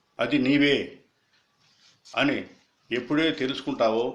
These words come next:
అప్పుడు మనకి ఆశించినటువంటి దొరుకుద్దని మనం చెప్పుకుంటూ ఉన్నాం.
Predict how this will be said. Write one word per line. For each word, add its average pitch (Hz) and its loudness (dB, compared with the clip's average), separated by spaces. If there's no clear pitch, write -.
అప్పుడు 185 2
మనకి 147 2
ఆశించినటువంటి 151 4
దొరుకుద్దని 123 -4
మనం 110 -4
చెప్పుకుంటూ 110 -10
ఉన్నాం. 101 -8